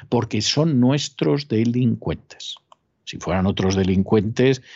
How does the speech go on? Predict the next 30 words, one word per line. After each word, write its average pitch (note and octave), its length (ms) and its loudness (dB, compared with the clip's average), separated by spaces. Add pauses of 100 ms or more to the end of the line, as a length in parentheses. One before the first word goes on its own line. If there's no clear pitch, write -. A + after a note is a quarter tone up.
(140)
hacemos G2 420 -2
todo G#2+ 140 0
lo G2+ 140 0
posible A2 460 2
porque G2+ 200 -2
no F2+ 140 -4
salgan A2+ 500 0
y, F#2 140 -8
a F2 140 -2
ser D3+ 640 0
posible, C#3+ 640 2 (300)
que F#2 160 -2
se F#2+ 240 -2
mueran C3+ 580 2
en E2 180 -4
la D2 140 -6
prisión. - 420 -8 (1600)
Pero C3 560 2
lo D#2+ 220 -10
cierto A#2 760 -2
es F#2 160 -8
que - 120 -6
en G2 80 -2
este G#2 220 -2
caso G#2 460 -2
hay E2+ 160 -6
que F2+ 100 -4
ponerlos E2+ 440 -4
en D#2+ 100 -2
libertad. D#2+ 460 -2